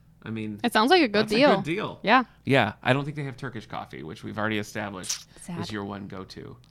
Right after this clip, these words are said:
Speaker 2: I do
Speaker 1: for
Speaker 2: like Turkish
Speaker 1: coffee.
Speaker 2: coffee. And,
Speaker 1: So weird.
Speaker 2: and café con leche.
Speaker 1: That's, that's mostly just, like, hot milk, right?
Speaker 2: No, it's, like, really strong coffee and hot milk. It's, like,
Speaker 1: Okay.
Speaker 2: equal parts of them.
Speaker 1: Okay. Right. Okay. Yeah, I've had that before.
Speaker 2: Mm-hmm.
Speaker 1: I've had that
Speaker 2: It's
Speaker 1: before.
Speaker 2: good stuff.
Speaker 1: Okay.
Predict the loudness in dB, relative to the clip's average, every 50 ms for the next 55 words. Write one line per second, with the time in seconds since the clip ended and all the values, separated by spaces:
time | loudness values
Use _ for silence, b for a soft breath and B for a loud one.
0 | -10 -8 -8 -6 -6 -8 -8 -6 -6 -8 -8 -8 -10 -10 -8 -8 -8 -8 -8 -10
1 | -12 -12 -14 -2 2 4 6 6 6 6 2 0 -6 -12 -4 0 2 2 4 4
2 | 2 2 2 0 0 -2 -2 -2 -4 -6 -8 -12 -14 -16 -18 -20 -20 _ _ _
3 | _ -20 _ _ _ _ _ -20 -20 _ _ _ _ _ -2 -2 -2 -2 -4 -10
4 | -16 -8 -6 -6 -6 -2 -2 -2 -2 -2 -2 -6 -8 -8 -10 -10 -8 -8 -8 -8
5 | -8 -8 -8 -10 -10 -10 -10 -10 -10 -10 -12 -14 -18 -20 -20 _ _ _ _ -2
6 | 4 8 10 12 12 12 10 8 4 4 2 4 4 4 2 0 -6 b b b
7 | b b -8 -6 -2 2 4 4 4 4 2 2 2 4 6 8 10 10 10 10
8 | 8 6 4 4 4 4 4 4 2 -2 -4 -2 -2 -4 -6 -8 _ _ _ _
9 | -2 -2 0 0 0 0 0 0 0 -2 -4 -4 -8 -10 -10 -8 -4 -4 -4 -2
10 | -4 -6 -6 -8 -10 -10 -10 -10 -10 -10 -14 -14 -14 -8 -8 -6 -6 -6 -8 -10
11 | -12 -18 _ _ _ _ _ _ _ _ _ _ _ _ _ _ _ _ -4 0
12 | 0 0 0 0 -4 -4 -2 0 2 0 2 2 2 2 2 0 -2 -4 -4 -6
13 | -8 -12 -16 -16 -14 -12 -10 -6 0 2 4 4 4 2 0 -2 -2 -4 -6 -10
14 | -10 -6 -2 -2 -2 -2 -2 -6 -10 -10 -14 -20 -12 -10 -6 -4 -2 -4 -4